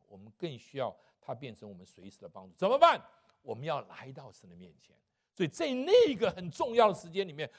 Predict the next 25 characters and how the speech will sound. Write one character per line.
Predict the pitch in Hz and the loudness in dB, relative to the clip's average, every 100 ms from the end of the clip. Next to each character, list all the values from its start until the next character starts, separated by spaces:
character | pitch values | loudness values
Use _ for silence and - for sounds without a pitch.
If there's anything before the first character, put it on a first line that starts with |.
| _ | _
不 | 370 | 2
是 | 370 | 2
离 | 247 254 | -4 0
开 | 269 262 | 4 4
神 | - 143 | 2 -2
的， | 160 117 - _ | 0 0 -6 _
是 | 226 | 4
更 | - 508 | 8 8
需 | 254 302 | 4 10
要 | 269 | 10
去 | 226 226 | 10 2
抓 | 247 214 | 6 6
紧 | 170 123 | 6 -4
神 | 113 113 | -6 -4
哈， | 120 117 - - _ _ | -2 -2 -6 -20 _ _
让 | 247 277 165 - _ | 8 8 0 -14 _
神 | - - 165 202 | -20 -2 -2 -2
就 | 196 | -8
这 | - | -2
样 | 202 156 | -4 -2
来 | 135 | -8
应 | 190 151 | -8 -10
许 | - 110 | -12 -16
我 | |
们。 | 87 | -16